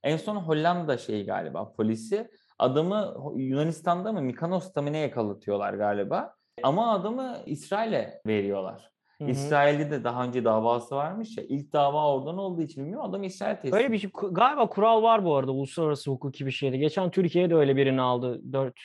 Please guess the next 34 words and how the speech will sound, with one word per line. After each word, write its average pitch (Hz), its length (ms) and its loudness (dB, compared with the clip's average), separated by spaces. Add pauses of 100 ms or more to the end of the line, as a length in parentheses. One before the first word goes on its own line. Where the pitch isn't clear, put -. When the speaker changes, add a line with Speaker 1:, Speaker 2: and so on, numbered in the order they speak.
(140)
Speaker 2:
kadın 135 260 0
Speaker 1:
İlk 180 80 2
Speaker 2:
katilini 131 300 2
Speaker 1:
kim 139 80 2
Speaker 2:
mi 143 60 2
ne? - 40 6
Speaker 1:
açtıysa 156 640 2
o 170 200 0
mu 147 320 -4
alıyor? 101 380 -2
Speaker 2:
Galiba 254 300 8
öyle 226 180 12
bir 202 40 6
şey 196 260 4
var 180 160 8
ya, 160 160 6
ben 208 180 6
de 247 60 6
bilmiyorum 151 480 4
yani. 117 240 -4
Ama 220 240 2
benim 214 200 10
de 196 100 6
dikkatimi 143 420 -2
çekti. 170 280 -2
Speaker 1:
Hı. 247 40 4
Speaker 2:
İsrail 226 400 6
aldıktan 226 400 6
sonra 175 260 2
da - 40 0
salıyor. 196 460 4
İsrail'de 196 500 2
şu 214 160 -4
an 214 80 2